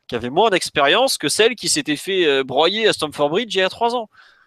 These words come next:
Euh, on va pas encore la rajeunir. Au bout d'un moment, euh, voilà, pareil, euh, pour ça que la prolongation de Mota, je suis complètement pour, parce que, euh, ce sont des exemples de professionnalisme,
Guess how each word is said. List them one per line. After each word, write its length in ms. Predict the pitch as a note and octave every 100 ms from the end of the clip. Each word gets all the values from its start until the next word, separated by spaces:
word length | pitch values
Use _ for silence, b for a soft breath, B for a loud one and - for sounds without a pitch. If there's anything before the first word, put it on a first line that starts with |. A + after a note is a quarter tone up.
| b _ _ _ - -
Euh, 440 | F2+ F#2 - - F#2
on 60 | B2+
va 140 | C#3+
pas 100 | G3+
encore 380 | E3+ - G3+ D#3
la 100 | D3
rajeunir. 540 | D3+ G3+ A#3+ G3 - _ _ _ _ _ _ _ _ _ _ _ -
Au 60 |
bout 60 | A#2
d'un 80 | C3+
moment, 340 | D#3 A3 G#3+
euh, 160 | D3 C3
voilà, 340 | F#3+ G#3+ C#3+
pareil, 300 | A#2+ F3+ G#3
euh, 200 | D3 C3
pour 180 | A#2 C3+
ça 140 | G#3+ G#3
que 100 | C#3
la 140 | B2+
prolongation 400 | - C3 B2+ C3+
de 60 | C3
Mota, 260 | C#3+ G#3
je 80 | F#3+
suis 120 | -
complètement 360 | B2 A#2+ A#2 B2
pour, 200 | A#3+ G#3
parce 200 | C3+ -
que, 240 | F#3+ A#3+ B B B B _
euh, 600 | G2 G2 A2 A2 G2+ B1 E2+
ce 160 | - C3+
sont 120 | D3+
des 300 | C#3+ C#3 C#3
exemples 260 | F#3+ G3+ F3+
de 60 |
professionnalisme, 880 | C#3 C#3 - C#3 C3+ E3+ A#3+ D#3+